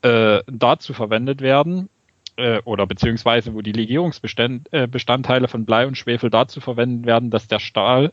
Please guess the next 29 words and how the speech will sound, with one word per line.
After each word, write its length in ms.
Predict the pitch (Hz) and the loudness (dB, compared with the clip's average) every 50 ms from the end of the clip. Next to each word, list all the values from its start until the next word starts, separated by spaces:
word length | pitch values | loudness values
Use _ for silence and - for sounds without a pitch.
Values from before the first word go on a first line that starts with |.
| - - | -4 -8
spröder 600 | - - - - 110 117 135 165 156 123 104 90 | -12 -10 -8 -4 -2 0 2 4 4 2 2 0
wird 160 | 107 131 165 _ _ - - - - - - | -2 -4 -4 _ _ -20 -20 -20 -20 -14 -8
und 200 | - 123 120 - | -6 -6 -4 -4
sich 180 | 127 113 - | -6 -8 -10
viel 240 | - - 143 147 143 | -4 0 2 2 4
besser 480 | 135 131 131 - - 135 131 131 - - | 4 2 2 2 2 4 4 2 2 0
in 220 | 123 113 120 123 | -2 -4 -4 -6
entsprechenden 640 | 120 - 120 113 - - 117 113 120 - 127 117 117 | -6 -6 -6 -8 -4 -2 -2 -2 -2 -2 -4 -4 -2
Automatenbearbeitungen 1500 | - 113 110 104 107 107 101 107 110 - 151 127 120 101 104 117 117 117 120 113 113 113 110 - 113 107 104 107 104 101 | -2 -2 -2 -2 0 2 2 2 2 2 0 -2 0 0 2 2 2 2 2 2 2 2 0 -2 -4 -4 -2 -4 -4 -2
zersparen 560 | - 104 101 - - - 92 98 107 104 101 | -2 -4 -4 -2 0 2 2 2 2 2 0
lässt. 360 | 92 85 90 92 - - - | -2 -2 -2 -4 -4 -6 -4
Also 400 | - 95 90 - 107 98 92 92 | -2 -2 -2 -4 -6 -8 -8 -8
die 140 | 87 - 101 | -8 -8 -6
Spanbruch, 760 | - - 98 104 123 135 117 - 131 127 127 - 101 - - | -2 2 2 2 2 0 -2 -4 -4 -6 -6 -6 -8 -6 -2
äh, 360 | 143 120 113 113 110 107 107 107 | 0 0 0 0 0 -2 -2 -2
geht 220 | - 113 113 - | -2 -2 0 0
nach 160 | 113 104 - | 0 -2 -2
oben, 420 | - 107 110 113 117 120 113 110 104 | -2 -4 -2 0 0 0 0 0 -2
beziehungsweise, 960 | 104 - - - 95 92 98 95 - - 98 95 92 95 101 104 98 95 95 95 - - - - - - - - - - _ _ _ _ _ _ - - - - - - - _ _ - - _ - | -4 -6 -6 -6 -4 -2 -2 -2 0 0 2 2 2 2 2 2 0 0 0 -2 -8 -16 -20 -20 -20 -20 -20 -20 -20 -20 _ _ _ _ _ _ -20 -20 -20 -20 -20 -20 -20 _ _ -20 -16 _ 0
äh, 260 | 131 120 107 104 104 | 2 4 4 4 4
die, 460 | 101 107 110 110 101 104 107 104 101 | 4 2 2 4 4 4 2 0 -2
die, 320 | 95 - 98 95 92 92 92 | -4 -4 -4 -2 -2 -2 -4
die 180 | - - 101 | -4 -2 0
Neigung, 540 | 104 101 104 117 135 139 - 135 120 117 110 | 2 4 4 4 2 2 0 -2 -2 -2 0
dass, 440 | 113 107 101 - - - - - - | 0 0 0 0 -6 -16 -16 -10 -6
äh, 380 | 123 104 101 98 95 98 98 92 | -4 -2 0 0 0 0 0 -2
sich 280 | - - 113 - - | -6 -8 -10 -10 -10
die 80 | - 101 | -10 -10
Späne 640 | - - - 104 107 113 120 113 110 104 104 104 | -6 -2 0 2 2 2 2 2 2 2 0 -2